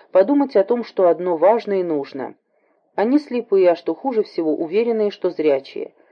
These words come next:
Так как же мне не радоваться вашей деятельности? Пожалуйста, пишите мне об успехе вашей работы. Дружески, с благодарностью жму вам руку, Лев Толстой.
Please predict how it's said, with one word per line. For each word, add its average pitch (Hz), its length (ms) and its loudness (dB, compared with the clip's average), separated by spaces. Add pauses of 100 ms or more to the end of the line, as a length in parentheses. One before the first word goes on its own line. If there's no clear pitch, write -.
(680)
Так 202 180 2
как 277 220 4
же 247 100 -2
мне 247 200 -2
не 233 140 2
радоваться 220 480 2
вашей 185 300 2
деятельности? 156 760 -6
Пожалуйста, 220 520 0
пишите 220 460 -6
мне 175 200 -2
об 160 120 -2
успехе 226 420 -4
вашей 190 320 0
работы. 147 640 0 (360)
Дружески, 214 600 -2
с 147 80 -10
благодарностью 190 840 -2
жму 175 280 -4
вам 139 220 -2
руку, 240 480 0
Лев 165 280 -2
Толстой. 156 640 -2